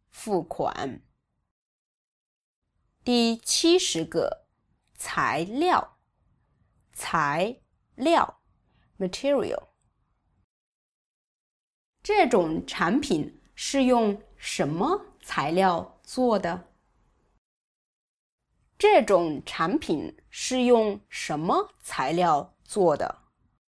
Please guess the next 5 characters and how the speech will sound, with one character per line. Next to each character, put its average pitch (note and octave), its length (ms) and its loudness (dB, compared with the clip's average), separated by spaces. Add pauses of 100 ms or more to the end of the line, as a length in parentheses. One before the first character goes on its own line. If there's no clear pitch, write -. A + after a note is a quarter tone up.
(1500)
第 A3+ 360 0
七 E4 300 2
十 A#3 280 -2
一 D#4+ 400 0
个， - 380 -4